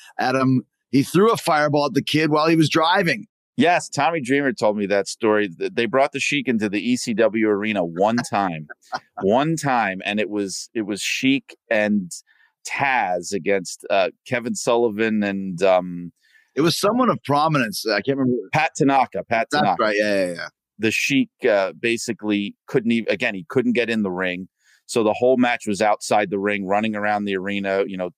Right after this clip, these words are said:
Speaker 2: stabbing Kevin Sullivan, hitting him with the ring hammer and all this stuff. He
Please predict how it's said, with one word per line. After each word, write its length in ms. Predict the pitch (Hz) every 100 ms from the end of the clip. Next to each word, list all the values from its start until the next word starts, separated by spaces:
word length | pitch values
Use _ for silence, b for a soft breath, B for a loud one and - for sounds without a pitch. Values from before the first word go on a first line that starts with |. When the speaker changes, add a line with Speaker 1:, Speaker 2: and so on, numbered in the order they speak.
| _
Speaker 2:
stabbing 640 | - - 113 101 87 104
Kevin 320 | - 104 101
Sullivan, 480 | 95 104 101 98 95
hitting 320 | 92 104 104
him 140 | 104 104
with 120 | 98
the 80 | 98
ring 260 | 90 104 104
hammer 420 | 95 101 98 101
and 120 | 101
all 140 | 98 104
this 120 | 101
stuff. 260 | - 101 98 _ _ _ _ _ -
He 160 | 135